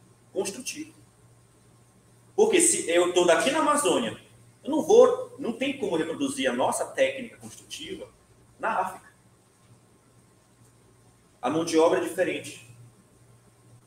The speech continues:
Nós, nós temos, o clima é diferente, é tudo muito diferente. Tá? Então, nós partimos daí. Então, sim, conhecer a técnica construtiva pode ser um caminho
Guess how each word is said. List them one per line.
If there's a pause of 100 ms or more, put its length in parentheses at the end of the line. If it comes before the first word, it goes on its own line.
(220)
Nós,
nós
temos,
o
clima
é
diferente,
é
tudo
muito
diferente. (1000)
Tá? (340)
Então,
nós
partimos
daí. (680)
Então,
sim,
conhecer
a
técnica
construtiva
pode
ser
um
caminho